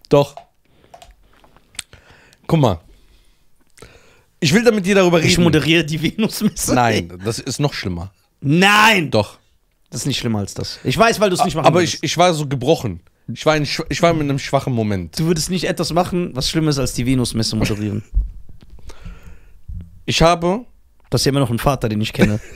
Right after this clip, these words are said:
Speaker 1: <laughs> Ja.
Speaker 2: Deswegen.
Speaker 1: Ähm, es ist
Speaker 2: Jetzt, jetzt
Speaker 1: also
Speaker 2: kommt
Speaker 1: ich,
Speaker 2: irgendwas
Speaker 1: äh,
Speaker 2: Behindertes.
Speaker 1: Nein, wirklich.
Speaker 2: Ich hab ein Fan-Treffen mit Drake organisiert.
Speaker 1: <laughs> Nein.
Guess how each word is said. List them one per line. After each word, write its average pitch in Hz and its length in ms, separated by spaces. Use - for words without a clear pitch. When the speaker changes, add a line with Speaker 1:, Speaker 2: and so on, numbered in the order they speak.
Speaker 1:
<laughs> - 280
Ja. 202 320
Speaker 2:
Deswegen. 185 320
Speaker 1:
Ähm, 127 440
es 123 160
ist 135 180
Speaker 2:
Jetzt, - 200
jetzt 170 100
Speaker 1:
also 147 80
Speaker 2:
kommt 208 100
Speaker 1:
ich, 233 60
Speaker 2:
irgendwas 214 240
Speaker 1:
äh, - 20
Speaker 2:
Behindertes. 165 500
Speaker 1:
Nein, 190 300
wirklich. 185 380
Speaker 2:
Ich - 100
hab 185 80
ein 175 80
Fan-Treffen 214 580
mit 156 180
Drake 196 300
organisiert. 196 580
Speaker 1:
<laughs> 120 120
Nein. 107 280